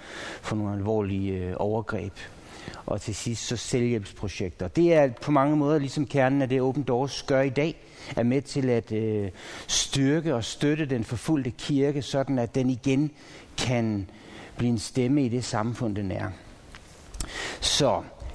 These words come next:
det er det, vi samler ind til, og som jeg sagde før, forbøn selvfølgelig. Og, øh, jeg har lagt sådan nogle, øh, små sedler, øh, eller sådan en lille en her, øh, inde bagved på jeres bord herinde, øh,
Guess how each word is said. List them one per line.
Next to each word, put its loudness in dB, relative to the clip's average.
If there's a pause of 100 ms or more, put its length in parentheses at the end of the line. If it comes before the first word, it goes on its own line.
(140)
det 8
er 8
det, 4
vi 4
samler 4
ind 4
til, 2
og 0
som 2
jeg 2
sagde 2
før, 2
forbøn 2
selvfølgelig. 0 (100)
Og, 4
øh, 4
jeg 4
har 4
lagt 6
sådan 0
nogle, 0
øh, 2
små 2
sedler, 2 (160)
øh, 0
eller 0
sådan 0
en 2
lille 2
en 2
her, 2 (600)
øh, 2
inde 2
bagved 4
på -2
jeres 2
bord 2
herinde, 2 (260)
øh, 0